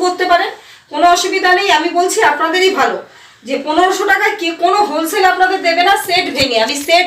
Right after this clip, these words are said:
ভেঙে এক পিস করে মাল দিই, তো আপনাদের সেটা সুবিধা হবে। আপনারা পনেরোশো টাকায় অনেক কিছু নিতে পারবেন আমার কাছে। তো আমার সাথে যোগাযোগ করুন, আমি আপনাদের দেখিয়ে দেবো কী করে ব্যবসাটা করতে হয়। তো দেখুন এই একটা কালেকশন, পিছনে এই সাইডটা আছে, আমি পিছন সামনে পুরোটা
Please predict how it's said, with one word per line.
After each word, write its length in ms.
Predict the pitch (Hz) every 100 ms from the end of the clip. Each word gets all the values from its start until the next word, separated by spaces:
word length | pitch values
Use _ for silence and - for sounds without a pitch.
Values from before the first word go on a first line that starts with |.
| 247
ভেঙে 200 | 311 359 330
এক 60 | 330
পিস 140 | 359 349 339
করে 120 | 339 302
মাল 120 | 269 247
দিই, 140 | 320 - - - -
তো 40 | 302 277
আপনাদের 280 | 339 339 381
সেটা 180 | 359 359 359
সুবিধা 260 | 339 349 320
হবে। 120 | 269 262
আপনারা 220 | 254 294 330
পনেরোশো 400 | 294 311 349 359 370
টাকায় 200 | 381 370 277
অনেক 140 | 381 381
কিছু 140 | 339 277
নিতে 140 | 226 214
পারবেন 220 | 190 202 208
আমার 140 | 208 180
কাছে। 180 | 185 180 - - -
তো 40 | - 247
আমার 140 | 285
সাথে 160 | 339 359 320
যোগাযোগ 280 | 330 339 349
করুন, 180 | 370 427 392
আমি 100 | 311 330
আপনাদের 260 | 320 320 330 294
দেখিয়ে 240 | 285 320
দেবো 120 | 339 440
কী 80 | - 311
করে 120 | 320 254
ব্যবসাটা 320 | - - 302 269
করতে 200 | 247 269
হয়। 140 | 330 - - - - -
তো 60 | 262 240 226 214 196 - 247
দেখুন 240 | 285 294 214 - -
এই 40 | 254
একটা 140 | 254 285
কালেকশন, 380 | 269 247 247 359 - - _ _ - - _ -
পিছনে 300 | 294 320 320 277
এই 60 | 269
সাইডটা 300 | 294 294 320 302
আছে, 120 | 302 311
আমি 100 | 311
পিছন 260 | 294 294 370 349
সামনে 180 | 320 330 330
পুরোটা 240 | 320 339